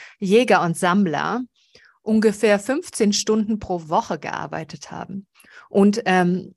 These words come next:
wir denken immer so oft an das Industriezeitalter zurück und sagen, „Oh, unsere Arbeitszeiten haben sich ja viel verbessert und gut, dass wir nicht mehr irgendwie unter Tage schuften müssen und jetzt so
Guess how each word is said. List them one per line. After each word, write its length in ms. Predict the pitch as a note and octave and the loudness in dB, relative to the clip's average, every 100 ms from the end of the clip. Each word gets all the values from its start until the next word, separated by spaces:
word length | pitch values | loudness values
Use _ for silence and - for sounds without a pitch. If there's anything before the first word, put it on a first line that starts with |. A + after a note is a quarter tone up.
| - | -20
wir 260 | - F3+ G3+ | -12 0 2
denken 300 | G#3+ A3+ A3 | 2 2 0
immer 240 | G#3+ G#3 | 0 0
so 100 | G3 | 2
oft 240 | - G3+ - | 0 -2 -2
an 100 | G3 | -4
das 160 | G3 | -4
Industriezeitalter 1000 | - G3 F3+ - A#3 - F3+ - E3 F3 | -4 -4 -4 -8 -8 -2 -2 -2 -6 -6
zurück 300 | E3+ - F3 | -10 -8 -6
und 80 | E3+ | -4
sagen, 280 | E3+ E3+ F3+ | -2 -2 0
„Oh, 380 | - A#3+ G#3+ F#3+ | 2 4 4 2
unsere 220 | F#3 F#3 | 0 2
Arbeitszeiten 560 | F#3 F3+ F3 F#3 F3 E3+ | 2 2 -2 -4 -6 -6
haben 120 | F3 | -8
sich 200 | E3+ - | -8 -4
ja 220 | E3+ E3 | -2 -2
viel 400 | E3 - G#3 F#3+ | -2 -2 2 0
verbessert 720 | F3+ F3 F3+ F3 F3 E3 D#3+ | 0 -2 -2 -2 -2 -2 -2
und 220 | D#3+ E3 - | -6 -10 -6
gut, 180 | G#3 | -2
dass 180 | F#3 - | -2 -2
wir 80 | F3+ | -2
nicht 220 | E3+ F3 | -4 -4
mehr 320 | F3 E3+ D#3+ | -4 -2 -2
irgendwie 360 | A2 E3 D#3+ D#3+ | -4 -8 -8 -4
unter 300 | F3 F3+ E3+ | -2 0 -2
Tage 540 | E3 E3 E3+ E3+ E3 E3 | 0 2 2 2 -2 -2
schuften 480 | - F3 - E3 | -6 -10 -8 -6
müssen 420 | E3 E3 E3+ D#3+ - | -6 -6 -6 -6 -6
und 200 | D#3 E3 | -6 -6
jetzt 200 | D#3+ - | -6 -4
so 200 | E3+ | -6